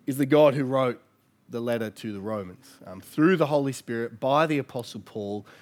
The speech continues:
for us today. And so this is a love letter from God to you this morning, uh, to invite you into his joy. And we are in Romans chapter one, verses eight through fifteen today.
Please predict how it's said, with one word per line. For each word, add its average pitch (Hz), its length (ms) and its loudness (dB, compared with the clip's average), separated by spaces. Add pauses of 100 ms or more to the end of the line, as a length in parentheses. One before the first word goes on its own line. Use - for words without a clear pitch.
(160)
for - 220 -6 (100)
us 131 420 -4
today. 101 600 -6
And 110 120 -8
so 147 240 2 (300)
this 214 180 0
is 226 120 0
a 202 60 6
love 175 260 4
letter 165 200 2
from 139 220 -4
God 135 280 0
to 120 100 -6
you 135 160 -2
this 120 200 -12
morning, 101 560 -10
uh, 107 120 -10
to 156 120 -4
invite 147 380 4
you 143 140 0
into 131 280 -4
his 143 520 0 (120)
joy. 110 520 0 (460)
And 160 380 2
we 208 200 8
are 202 160 6
in 180 240 2
Romans 175 400 4
chapter - 280 -2
one, 170 440 4
verses 147 360 0 (120)
eight 156 280 2
through 139 220 -4
fifteen 147 840 2
today. 104 540 -4